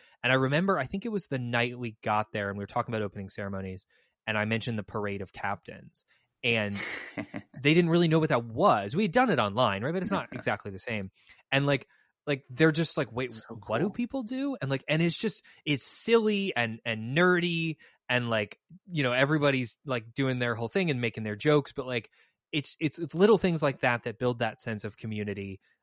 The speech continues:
Speaker 1: uh, that were really special to have back at the end of this year. So I totally agree with you. I think that's a great note to close us out on. Uh, and I really encourage everyone to just look back on this season and be thankful for the fact that, while it was a difficult season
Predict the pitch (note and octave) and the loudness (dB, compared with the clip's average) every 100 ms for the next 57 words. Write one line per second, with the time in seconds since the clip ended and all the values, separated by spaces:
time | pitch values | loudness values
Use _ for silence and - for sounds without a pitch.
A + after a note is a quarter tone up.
0 | - G#2+ G#2+ B2 A#2+ A2 A#2 A2 - G#2+ | -2 0 0 -4 -4 0 0 -2 -4 -4
1 | F#2+ G#2 F#2 F2+ - G#2 G2 F#2 G2+ F#2+ | -4 -4 -8 -10 -8 -4 -4 -2 -4 -4
2 | - F#2+ G2 G2 F#2 - - - - _ | -8 -14 -10 -10 -12 -18 -20 -18 -20 _
3 | _ _ G#2 - E3+ D#3 D3 C3 A#2 A#2 | _ _ -10 -2 2 2 2 -2 -4 -6
4 | A2 - G#2+ G2+ - _ - _ - A2 | -6 -6 -6 -6 -8 _ -20 _ -6 -4
5 | G#2+ G#2 G2+ G#2 A#2+ A#2 A2 G#2+ G#2 - | -4 -4 -6 0 0 0 -2 -2 -4 -10
6 | - G#2+ G2+ F#2+ G2+ G2 F#2+ F#2+ F#2 _ | -6 -4 -4 -4 -2 -2 -2 -4 -8 _
7 | _ _ - G#2 G2+ G#2+ G#2 G#2+ C3+ B2+ | _ _ -2 0 0 -2 -2 4 4 4
8 | A2 G#2+ - A2+ G#2 G2 - A2+ G#2+ A2 | 0 -6 -4 -2 -2 -4 -4 -2 0 0
9 | G2+ G2+ F#2+ F#2 - _ _ - A2 B2+ | -2 -2 -4 -8 -14 _ _ -12 -4 -4
10 | - D3 F3+ F3 E3+ D#3+ C3 B2 - A#2 | -2 -2 0 0 0 -2 -4 -6 -8 -10
11 | G#2 A2 G2+ G2 G2+ G2+ - A2 G#2+ G#2+ | -6 -6 -6 -6 -8 -6 -2 -2 -2 -8
12 | F#2+ G#2+ G2 G#2+ G2 - G2 - G#2+ C#3 | -6 -6 -4 -4 -4 -4 -10 -4 -2 -2
13 | F#3+ G#3 G3+ - E3+ - D#3 F3 C3+ G2+ | -2 -4 -2 -4 -8 -14 -10 -6 -6 -8
14 | G2+ | -14